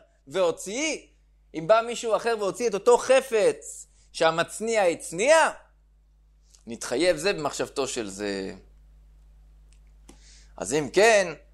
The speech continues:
אה, אה, ה-, הבן אדם השני ש-, שהוציא את החפץ הזה לרשות רבים, הוא יהיה חייב, למרות שהבן אדם השני הרי לא הצניע את החפץ שהראשון הצניע,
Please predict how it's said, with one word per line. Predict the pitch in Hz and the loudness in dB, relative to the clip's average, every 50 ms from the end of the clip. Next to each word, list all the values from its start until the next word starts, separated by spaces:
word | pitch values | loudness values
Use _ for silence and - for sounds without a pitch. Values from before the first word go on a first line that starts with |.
| _ _ - - _ _ - - - - - - - - 90 | _ _ -20 -20 _ _ -20 -20 -20 -20 -20 -20 -16 -12 -10
אה, | 92 - - | -10 -6 -4
אה, | 117 107 101 92 92 92 - | -4 -2 -2 -2 -2 -2 -2
ה-, | - 104 101 - - 104 | 0 -2 -2 -2 -4 -6
הבן | 101 90 101 104 | -6 -4 -4 -4
אדם | 104 113 165 175 180 | 0 2 2 0 0
השני | 156 - - 147 143 202 254 277 | -2 -4 -4 -4 -2 -2 -2 -2
ש-, | - - 220 196 190 190 - | -2 -2 0 -2 -2 -4 -4
שהוציא | - - 175 160 156 156 - - 165 160 | -2 4 4 4 4 4 0 -2 0 0
את | 151 - | 2 4
החפץ | 165 147 - 170 151 - 139 - | 2 2 4 2 0 0 0 -4
הזה | 147 143 | -2 -2
לרשות | 139 135 - 156 | -2 -2 0 2
רבים, | 160 160 165 190 185 - - | 2 2 2 2 -2 -4 -4
הוא | 151 147 | -4 0
יהיה | 156 190 202 | 0 0 0
חייב, | - - 196 170 185 226 240 190 151 | 0 2 2 4 6 6 4 4 2
למרות | 151 139 156 180 180 - | 0 -2 -2 -2 -2 -2
שהבן | 208 180 175 | -2 -2 -2
אדם | 175 170 185 190 185 | -2 0 0 0 0
השני | 180 - 190 190 196 | -2 -6 -4 -2 -2
הרי | 185 175 185 | 0 0 4
לא | 196 240 | 4 4
הצניע | 269 269 - - 214 226 220 202 | 4 4 2 -6 -4 0 0 0
את | 196 196 | 2 0
החפץ | 180 - 208 196 185 185 - - | 0 0 0 0 -2 -6 -6 0
שהראשון | - 185 170 170 156 - 185 165 | 0 2 2 2 0 -2 -2 -2
הצניע, | 160 147 - - 156 156 165 175 | -4 -6 -8 -6 -2 0 0 0